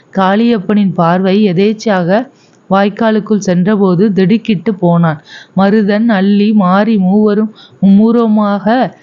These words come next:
செடிகளை அறு-, அறுத்தபடி இருந்தனர். அன்னிச்சையாய் வண்டியிலிருந்து குதித்து விட்டார் பெரியவர். நொடி நேர யோசனைக்கு பிறகு, "வண்டியை வீட்டுக்கு திரும்பி போடா, எனக்கு இங்கே கொஞ்சம் வேலை இருக்கு" என்றபடி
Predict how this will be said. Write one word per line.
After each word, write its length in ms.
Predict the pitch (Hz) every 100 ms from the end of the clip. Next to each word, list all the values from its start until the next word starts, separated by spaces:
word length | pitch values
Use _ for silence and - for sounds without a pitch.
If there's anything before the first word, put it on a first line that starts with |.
| _ -
செடிகளை 640 | 220 202 226 202 185 226
அறு-, 360 | 185 160 170 - _ -
அறுத்தபடி 640 | 180 202 196 240 196 220
இருந்தனர். 640 | 220 180 185 180 170 156 - _ _ -
அன்னிச்சையாய் 600 | 175 214 240 240 220 233
வண்டியிலிருந்து 800 | 214 185 196 226 226 196 185 226
குதித்து 380 | 208 220 226 220
விட்டார் 400 | 190 151 180 185
பெரியவர். 600 | 175 165 185 175 151 - - - - -
நொடி 260 | 202 220
நேர 280 | 208 226 269
யோசனைக்கு 580 | 233 208 214 220 214 202
பிறகு, 400 | - 185 208 208
"வண்டியை 580 | 175 170 202 226 214 214 - - -
வீட்டுக்கு 580 | 196 233 240 - 214 -
திரும்பி 420 | 208 226 233 226
போடா, 600 | 214 180 185 202 214 - - -
எனக்கு 420 | - 208 208 208 202
இங்கே 300 | 196 214 202
கொஞ்சம் 600 | 196 190 208 202 214 - -
வேலை 400 | 185 196 220 220
இருக்கு" 340 | 208 190 -
என்றபடி 720 | 214 185 180 165 170 233 277